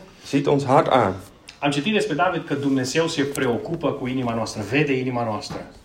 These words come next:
Speaker 1: Samuel, die heeft David op het oog,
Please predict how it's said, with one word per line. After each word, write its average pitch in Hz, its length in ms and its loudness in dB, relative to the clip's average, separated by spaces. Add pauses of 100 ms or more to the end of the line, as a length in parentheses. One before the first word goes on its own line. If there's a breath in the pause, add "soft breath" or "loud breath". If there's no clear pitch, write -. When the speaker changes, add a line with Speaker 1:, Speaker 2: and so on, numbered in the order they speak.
(680 soft breath)
Speaker 1:
Samuel, 165 640 8
die 147 160 6
heeft 139 280 8
David 143 540 6 (480 loud breath)
op 127 140 -4
het 123 80 -8
oog, 139 300 8